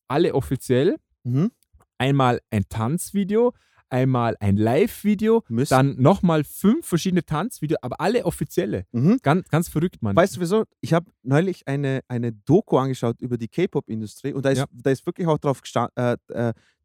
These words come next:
Speaker 2: die, die, die Industrie, äh, die, die, äh, Labels, die sind ja meistens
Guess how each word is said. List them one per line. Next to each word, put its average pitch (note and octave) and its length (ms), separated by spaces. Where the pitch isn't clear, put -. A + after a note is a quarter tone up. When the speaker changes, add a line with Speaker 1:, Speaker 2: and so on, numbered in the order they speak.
Speaker 2:
die, B2+ 220
die, A#2 220
die G#2+ 300
Industrie, A#2+ 680
äh, B2+ 260
die, A2+ 240
die, G#2 320
äh, F#2+ 180
Labels, D#3+ 580
die C#3+ 60
sind D#3+ 160
ja D#3 80
meistens E3 640